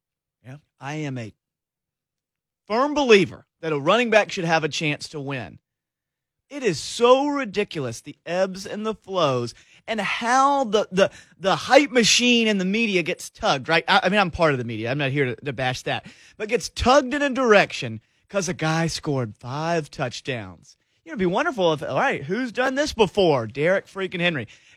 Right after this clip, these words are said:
Speaker 2: who got no love, right? But he scores five touchdowns, and it came against the Bills. And so everybody was watching 'cause it was the Bills game. Here's one. Get the Bills out of your freaking number one spot in your power rankings. They're terrible right now.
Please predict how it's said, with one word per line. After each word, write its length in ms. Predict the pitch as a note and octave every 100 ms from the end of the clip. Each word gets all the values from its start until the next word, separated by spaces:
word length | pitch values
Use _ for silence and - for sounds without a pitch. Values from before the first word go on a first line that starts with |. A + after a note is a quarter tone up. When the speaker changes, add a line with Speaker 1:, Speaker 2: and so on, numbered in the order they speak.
| -
Speaker 2:
who 160 | C#4+
got 240 | C#4 C#4 A#3
no 260 | A#3+ C4+
love, 600 | C#4+ C#4 E4 B3+ - - _ _ _ _ _ _ _ _ -
right? 180 | F#3+ A3
But 100 | F#3+
he 60 | F3
scores 260 | G#3+ F#3
five 360 | - A3 C4+ A3
touchdowns, 400 | C#4+ C4+ A#3 G3 -
and 140 | G#3
it 100 | G#3
came 320 | - C#4+ D#4+
against 520 | G#3+ D3 G#3 C4 - -
the 100 | G3
Bills. 560 | G#3 F#3 C3+ G2+ - _ _ _
And 140 | E3 E3+
so 120 | E3+
everybody 420 | F#3+ C#4+ C#4 B3+
was 180 | A3 E3+
watching 380 | G3 G#3 A3+ F3+
'cause 180 | A3 A3
it 60 |
was 160 | G#3 F#3
the 80 | F3
Bills 240 | F3+ F#3+
game. 120 | D#3
Here's 340 | C3+ D4+ D#4+ G3+
one. 220 | G#3+ A3+
Get 140 | A3+
the 80 | A3+
Bills 300 | G3 C4+ B3+
out 60 | A3
of 60 |
your 100 | F#3+
freaking 320 | D#3+ A3+ G#3+ A3
number 240 | G#3 G#3
one 180 | G3 F#3
spot 300 | - F#3 -
in 60 |
your 80 | E3+
power 240 | F#3 F3 D3
rankings. 280 | C#3 D3
They're 140 | E3 E3+
terrible 560 | - F#3+ E3 B2 G#2+
right 180 | A2 G#2
now. 240 | A2 D2+